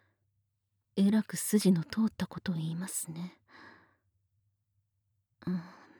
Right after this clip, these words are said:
ん、ですが、そういうことなら。わかりました。あなたのベッド、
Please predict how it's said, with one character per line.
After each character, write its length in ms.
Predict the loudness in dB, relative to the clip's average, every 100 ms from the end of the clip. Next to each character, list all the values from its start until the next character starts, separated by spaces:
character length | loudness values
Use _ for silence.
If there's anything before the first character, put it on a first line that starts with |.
| -4
ん、 40 |
で 100 | -4
す 260 | -6 -8 -8
が、 340 | -8 -10 -16 -20 -20 -20 _ _ _ _ _ _ _ _
そ 300 | -8 -2 0
う 80 | 2
い 140 | 2
う 60 | 2
こ 160 | -2 0
と 140 | 2
な 160 | 2 -2
ら。 80 | -8 -16 -20 _ _ _ _ _ _ _ _ _ _ _ _ _ _ _ _ -20 -20 -20 _ _ _ -2
わ 120 | -2
か 120 | 0
り 120 | -4
ま 120 | -4
し 120 | -10 -10
た。 160 | -14 _ _ _ _ _ _ _ _ _ _ _ _ _ _ _ _ _ _ _ _ 2
あ 120 | 6
な 120 | 6 6
た 120 | 4
の 120 | 4
ベ 140 | 4 0
ッ 80 | -2 -8
ド、 200 | -8